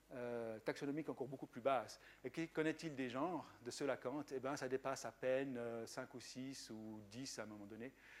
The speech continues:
Et puis ensuite, actuellement, plus qu'un seul genre avec deux espèces. Donc, au niveau de la diversité taxonomique du groupe, les coelacanths sont des fossiles vivants.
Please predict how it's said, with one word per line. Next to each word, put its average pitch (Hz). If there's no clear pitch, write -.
Et 123
puis 135
ensuite, 127
actuellement, 135
plus 135
qu'un 151
seul 127
genre 123
avec 113
deux 107
espèces. -
Donc, 139
au 220
niveau 165
de 123
la 123
diversité 170
taxonomique 135
du 120
groupe, 113
les 135
coelacanths 131
sont 120
des 98
fossiles 139
vivants. 117